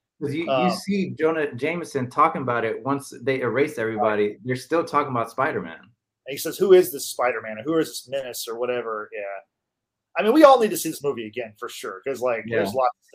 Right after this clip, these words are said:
Speaker 2: stuff in
Speaker 1: It's
Speaker 2: it.
Speaker 1: ju-, it's, that, that's the only thing that bugged me about the movie at, towards the end, 'cause it, it, it really did confuse me. It's like, yeah, Spider-Man exists, but if he's not, they, I, I don't know. <laughs> It just really confused the shit out of me.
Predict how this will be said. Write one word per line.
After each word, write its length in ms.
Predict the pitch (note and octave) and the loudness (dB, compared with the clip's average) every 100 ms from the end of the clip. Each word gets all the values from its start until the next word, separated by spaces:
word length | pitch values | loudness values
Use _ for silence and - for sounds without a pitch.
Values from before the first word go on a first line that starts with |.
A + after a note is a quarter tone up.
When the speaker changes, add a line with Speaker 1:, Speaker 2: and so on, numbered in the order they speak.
| A2 | -8
Speaker 2:
stuff 100 | B2 | -2
in 80 | D#3+ | -2
Speaker 1:
It's 100 | E3+ | 0
Speaker 2:
it. 0 | |
Speaker 1:
ju-, 120 | - E3+ | -2 -2
it's, 380 | F#3 E3 - | -4 -6 -4
that, 200 | D3+ G#3 F3 | 0 0 0
that's 180 | F#3+ | -2
the 80 | G#3 | 0
only 160 | F#3+ F#3 | 0 0
thing 160 | E3+ D3 | -2 -4
that 140 | A2 | 0
bugged 180 | C#3 C#3 | 0 0
me 60 | |
about 220 | C3 B2+ A#2+ | -2 -2 -2
the 60 | |
movie 400 | B2 C3 B2+ - | -4 -2 -2 -4
at, 180 | B2+ B2 - | -6 -8 -12
towards 240 | - D#3 B2+ | -2 -2 -2
the 120 | B2+ | -6
end, 180 | D3+ C#3 | -8 -6
'cause 140 | B2 | -2
it, 100 | C#3+ - | -2 2
it, 200 | C#3 C#3 | 0 0
it 180 | B2+ A#2+ | -4 0
really 260 | C3+ D3 C#3 | 2 4 4
did 180 | C#3 C3+ | 2 0
confuse 420 | G#2+ C#3+ D3 C3 | -6 -4 -4 -4
me. 120 | A2+ | -4
It's 100 | G#2+ | -4
like, 300 | A2 G#2 G2+ - _ _ _ _ _ | -2 -2 -4 -12 _ _ _ _ _
yeah, 280 | A#2+ D#3+ A#2+ | -2 0 0
Spider-Man 480 | - C#3 C#3+ C#3+ C3+ | 0 2 2 0 -2
exists, 500 | A2+ A2+ C#3 B2 - | -4 0 0 0 -6
but 480 | G2+ G2 G#2+ G2+ - _ _ - | -10 -6 -4 -4 -10 _ _ -8
if 220 | B2 - | -8 -4
he's 220 | E3+ D3+ | -6 -4
not, 440 | D3+ C#3 A#2+ - - _ _ _ _ _ _ _ _ _ _ | -2 -2 -2 -4 -14 _ _ _ _ _ _ _ _ _ _
they, 340 | A2 A2+ C#3+ - | -10 -6 -6 -6
I, 340 | C3 C3+ A#2+ | -2 -2 0
I 20 | B2+ | -2
don't 120 | B2+ | -2
know. 200 | A2+ G2+ | -4 -2
<laughs> 20 | |
It 260 | D#3 B2 A#2 | -4 -4 -2
just 240 | C#3 C#3 A2+ | 0 -2 -8
really 520 | G#2+ C3 D3 C#3 C3+ | -8 -4 0 -2 -2
confused 420 | B2 A2 B2+ A#2 | -8 -8 -8 -8
the 60 | G#2+ | -8
shit 180 | A#2 F#2+ | -6 -6
out 100 | E2+ | -8
of 60 | |
me. 120 | E2 | -14